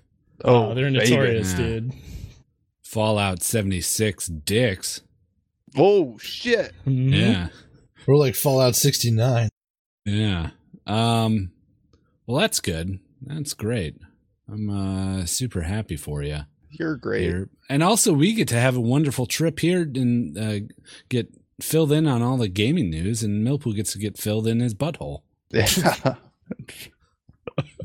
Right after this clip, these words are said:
Speaker 3: Uh, good stuff there.
Speaker 2: Yeah.
Speaker 1: Uh-huh.
Speaker 3: Um,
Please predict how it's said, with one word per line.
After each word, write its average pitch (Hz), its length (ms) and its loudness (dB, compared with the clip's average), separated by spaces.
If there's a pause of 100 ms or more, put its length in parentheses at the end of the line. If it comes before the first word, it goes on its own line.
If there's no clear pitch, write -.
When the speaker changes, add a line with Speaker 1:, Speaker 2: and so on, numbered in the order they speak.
(2750)
Speaker 3:
Uh, 90 1000 -4
good 127 200 0
stuff 240 280 0
there. 90 260 -2 (340)
Speaker 2:
Yeah. 190 300 8
Speaker 1:
Uh-huh. 143 420 -2 (840)
Speaker 3:
Um, 160 500 2